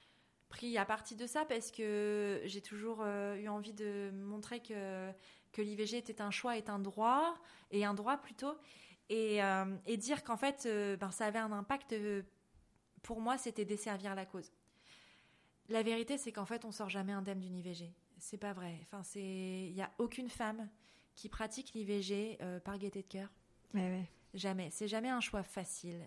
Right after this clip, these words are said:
Speaker 1: C'est jamais un choix, euh, de confort comme on peut l'entendre. Par contre, c'est quasiment toujours un choix vital. C'est pour ça qu'on peut pas, euh,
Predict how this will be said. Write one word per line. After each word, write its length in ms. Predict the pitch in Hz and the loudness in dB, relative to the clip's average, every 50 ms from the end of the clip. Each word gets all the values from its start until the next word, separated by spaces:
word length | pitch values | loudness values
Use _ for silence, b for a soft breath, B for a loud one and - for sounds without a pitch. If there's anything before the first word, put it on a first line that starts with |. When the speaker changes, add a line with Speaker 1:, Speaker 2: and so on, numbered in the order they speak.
| - - | -12 -14
Speaker 1:
C'est 460 | - - - 190 185 185 190 190 190 | -14 -10 -8 -6 -4 -4 -2 -2 -2
jamais 420 | 190 208 202 202 208 220 226 226 214 - | -2 -2 -2 -2 -2 -2 -2 -2 -2 -2
un 160 | - 190 190 | -2 -2 -2
choix, 480 | 185 - - - - 214 202 202 202 202 | -2 -4 -4 -4 -4 -2 0 0 0 0
euh, 420 | 196 185 175 170 170 170 170 165 170 B B B B B B B B B B B B - | 0 0 0 0 0 0 0 -2 -4 B B B B B B B B B B B B -14
de 340 | 175 165 170 160 156 156 147 - | -10 -8 -6 -4 -4 -6 -6 -6
confort 500 | - - 202 180 - - - 196 196 - | -2 -2 -2 -2 0 0 0 0 0 0
comme 200 | - - 165 160 | -2 -4 -4 -4
on 60 | 165 160 | -4 -4
peut 160 | - - 185 | -4 -4 -2
l'entendre. 340 | 180 175 170 - 208 202 190 | -2 -2 -2 -2 -4 -4 -4
Par 160 | - 170 - | -6 -10 -8
contre, 140 | - 202 185 | -8 -8 -6
c'est 320 | - - 175 170 165 - - _ _ _ _ _ _ _ - _ | -6 -6 -6 -6 -6 -8 -12 _ _ _ _ _ _ _ -20 _
quasiment 360 | - 208 202 180 190 185 180 170 | -10 -8 -8 -6 -6 -6 -8 -8
toujours 460 | - - 196 190 185 185 190 190 180 | -10 -10 -10 -8 -8 -8 -8 -8 -8
un 100 | 180 175 | -6 -6
choix 220 | 160 156 - 185 175 | -6 -6 -4 -6 -6
vital. 360 | 170 170 - - 165 160 156 - b b b b b b b b b b b b b b b b b b b b b b _ _ _ _ | -8 -8 -10 -12 -12 -12 -12 -14 b b b b b b b b b b b b b b b b b b b b b b _ _ _ _
C'est 160 | - - - 185 | -12 -10 -8 -8
pour 160 | - 175 160 | -8 -8 -8
ça 120 | - 233 | -8 -10
qu'on 200 | 233 - 214 180 | -8 -8 -10 -10
peut 140 | 170 - 190 | -8 -10 -10
pas, 320 | - - 202 190 190 190 | -8 -6 -4 -4 -2 -2
euh, 420 | 190 185 175 170 165 160 165 165 | -2 -4 -4 -4 -6 -6 -8 -10